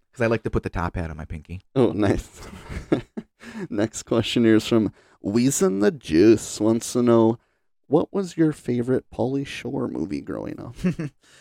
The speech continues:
Speaker 1: My favorite Pauly Shore movie was probably Encino Man, even though that's not really a Pauly Shore
Speaker 2: No,
Speaker 1: movie.
Speaker 2: it is, for sure.
Speaker 1: Um, my funniest Pauly Shore movie story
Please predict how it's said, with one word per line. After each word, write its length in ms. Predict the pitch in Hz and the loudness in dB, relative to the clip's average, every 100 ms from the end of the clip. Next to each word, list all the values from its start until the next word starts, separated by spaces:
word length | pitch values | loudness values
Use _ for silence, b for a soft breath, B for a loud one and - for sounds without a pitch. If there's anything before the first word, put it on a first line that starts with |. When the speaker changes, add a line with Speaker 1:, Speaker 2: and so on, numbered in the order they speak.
| b | b
Speaker 1:
My 160 | 113 107 | 0 0
favorite 640 | - 170 165 156 151 - | 2 6 6 8 6 4
Pauly 300 | 131 120 131 | 0 4 2
Shore 300 | 117 131 113 | 0 -4 -2
movie 320 | 110 107 101 | -2 -2 -2
was 160 | 104 - | -4 -6
probably 800 | - 113 117 120 123 120 113 110 | -6 -2 -2 0 0 2 0 -2
Encino 540 | 117 113 123 107 95 | -4 -4 0 0 0
Man, 340 | 90 82 101 107 | -2 -4 -6 -4
even 180 | 131 135 | -2 0
though 120 | 123 | 2
that's 220 | 120 - | 2 0
not 160 | 113 - | -6 0
really 180 | 107 | 0
a 60 | 98 - | 0 -4
Pauly 360 | - 160 147 131 | -14 -8 -6 -6
Shore 440 | - - 135 127 | -8 -2 0 2
Speaker 2:
No, 400 | 123 127 156 151 | 0 6 10 10
Speaker 1:
movie. 240 | 101 107 120 | 10 4 8
Speaker 2:
it 140 | 156 | 8
is, 380 | 120 95 110 - | 10 6 2 -4
for 200 | - 98 | -6 -6
sure. 340 | - 71 107 110 | -4 -6 -6 -4
Speaker 1:
Um, 500 | 110 98 90 87 90 _ | -2 0 -2 -6 -14 _
my 240 | 117 117 | -4 -2
funniest 520 | 110 - 135 127 - - | -2 -2 0 0 -4 -4
Pauly 300 | 120 113 110 | -2 0 -2
Shore 300 | - 123 120 | 0 0 0
movie 280 | 120 104 | -2 -2
story 680 | 98 - 202 220 131 98 113 | -6 4 6 8 8 6 0